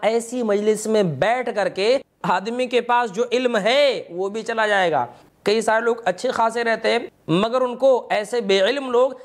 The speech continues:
या ऐसे बेअमल लोग मिल जाते हैं जिसकी बिना पर उनकी ज़िंदगी तबाह व बर्बाद हो जाती है। तो दूसरा बड़ा नुकसान ये होगा मेरे भाई कि आप अगर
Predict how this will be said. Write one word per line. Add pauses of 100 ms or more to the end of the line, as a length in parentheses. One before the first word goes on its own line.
(100)
या
ऐसे
बेअमल
लोग
मिल
जाते
हैं (260)
जिसकी
बिना
पर
उनकी
ज़िंदगी
तबाह
व
बर्बाद
हो
जाती
है। (240)
तो
दूसरा
बड़ा
नुकसान
ये
होगा
मेरे
भाई (300)
कि
आप (280)
अगर